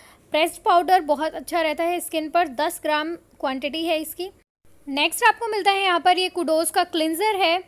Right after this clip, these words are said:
और फ़िफ़्टी एमएल इसकी क्वांटिटी है। ये आपको टोनर मिल जाता है यहाँ पर, साथ ही में आपको मिल जाता है क्लिंजर, और इसके साथ ही आपको मिलता है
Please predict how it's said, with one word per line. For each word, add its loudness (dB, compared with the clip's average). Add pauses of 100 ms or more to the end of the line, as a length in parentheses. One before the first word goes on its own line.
(420)
और 6 (160)
फ़िफ़्टी 2
एमएल 2
इसकी -2
क्वांटिटी -2
है। 4
ये 0
आपको -2
टोनर 2
मिल -2
जाता 0
है 0
यहाँ -2
पर, -2 (520)
साथ 6
ही -4
में 2
आपको 0
मिल 2
जाता 0
है 0
क्लिंजर, 0 (800)
और 2 (360)
इसके 0
साथ 4
ही 2
आपको -2
मिलता 2
है 0